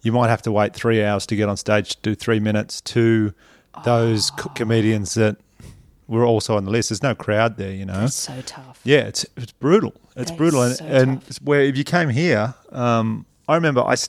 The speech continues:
Speaker 1: like, my first gig was in Green Faces. I met a few people at the gig. I'm then doing all the gigs around town. There was only four at the time, but I'm on the lineup.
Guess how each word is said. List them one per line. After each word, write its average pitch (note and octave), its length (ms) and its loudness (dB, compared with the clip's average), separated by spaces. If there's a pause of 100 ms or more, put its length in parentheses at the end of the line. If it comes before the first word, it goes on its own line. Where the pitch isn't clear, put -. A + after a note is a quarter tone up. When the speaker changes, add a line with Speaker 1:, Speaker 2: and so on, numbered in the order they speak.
Speaker 1:
like, C3 140 2
my A#2 100 0
first D3 320 2
gig A#2 140 0
was A2 100 -2
in G#2+ 100 -2
Green A2+ 280 0
Faces. A#2 560 -2 (500)
I A2 60 0
met B2 180 2
a - 20 -6
few A#2 160 -2
people A2 300 0
at - 60 -4
the G2+ 80 -8
gig. A2+ 480 0 (720)
I'm A#2 120 2
then B2 200 0
doing A2 480 2 (400)
all A#2 120 2
the A2 80 0
gigs G#2+ 240 -2
around G#2 300 -2
town. A#2+ 500 0 (240)
There B2 60 -4
was A#2 80 0
only G2+ 160 0
four A2 260 0
at F#2+ 60 -6
the G#2+ 80 -10
time, B2+ 400 -4
but A#2+ 340 -2
I'm B2 200 -2
on B2 140 0
the A2+ 80 0
lineup. A#2 340 0